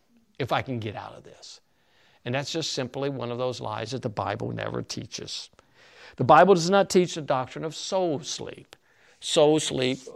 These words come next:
uh, it was a thought that when you die, you're unconscious. And you're unconscious until either the Lord comes back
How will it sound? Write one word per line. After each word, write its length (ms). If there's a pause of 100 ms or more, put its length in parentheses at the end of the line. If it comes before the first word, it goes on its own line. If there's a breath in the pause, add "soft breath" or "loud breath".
uh, 220
it 180
was 200
a 60
thought 360
that 180
when 280
you 100
die, 280
you're 280
unconscious. 1000 (520 loud breath)
And 100
you're 140
unconscious 880
until 760 (180 soft breath)
either 220
the 120
Lord 300
comes 240
back 480